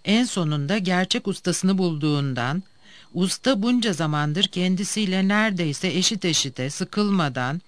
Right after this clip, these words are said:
dudak bükmeden konuştuğuna göre de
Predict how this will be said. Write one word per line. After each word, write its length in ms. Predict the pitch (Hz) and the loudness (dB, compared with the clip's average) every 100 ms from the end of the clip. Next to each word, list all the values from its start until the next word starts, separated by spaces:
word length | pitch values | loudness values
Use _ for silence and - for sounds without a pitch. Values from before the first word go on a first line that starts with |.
| - - - - - | -18 -20 -20 -8 -4
dudak 360 | 180 214 208 | 0 0 0
bükmeden 540 | 202 - 190 143 139 147 | -4 -2 -2 0 0 0
konuştuğuna 680 | 180 185 180 - 185 196 | 0 0 0 -2 0 2
göre 380 | 196 170 185 165 | 2 0 0 0
de 220 | 131 160 | -2 -4